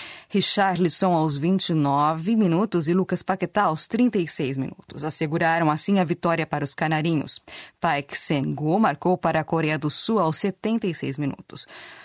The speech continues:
Nos quartos de final, esta sexta-feira, o Brasil enfrenta a Croácia, que superou, nos oitavos, o Japão. Já a seleção portuguesa de futebol defronta hoje a Suíça no último jogo dos oitavos de final do Mundial dois mil e vinte e dois,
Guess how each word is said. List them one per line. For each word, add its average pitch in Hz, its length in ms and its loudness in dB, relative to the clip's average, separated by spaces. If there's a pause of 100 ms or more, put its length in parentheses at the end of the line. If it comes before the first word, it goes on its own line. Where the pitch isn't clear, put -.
(180)
Nos 247 160 2
quartos 247 440 2
de 220 140 2
final, 226 400 4
esta 233 200 0
sexta-feira, 202 640 0
o 277 60 2
Brasil 185 380 2
enfrenta 151 500 0
a 143 60 -2
Croácia, 156 600 0
que 269 120 -2
superou, 220 680 0 (140)
nos 156 180 -2
oitavos, 147 600 0
o 151 80 -2
Japão. 147 420 -2 (500)
Já 233 160 2
a 220 40 2
seleção 208 360 2
portuguesa 185 560 0
de 165 120 0
futebol 165 680 0
defronta 247 560 0
hoje 165 340 0
a 160 60 -2
Suíça 202 500 -2 (380)
no 240 80 4
último 254 360 4
jogo 190 320 2
dos 156 200 0
oitavos 147 480 0
de 156 120 0
final 165 320 2
do 190 120 4
Mundial 180 520 4
dois 151 220 0
mil 156 140 0
e - 20 0
vinte 147 240 -2
e 151 40 -8
dois, 165 440 0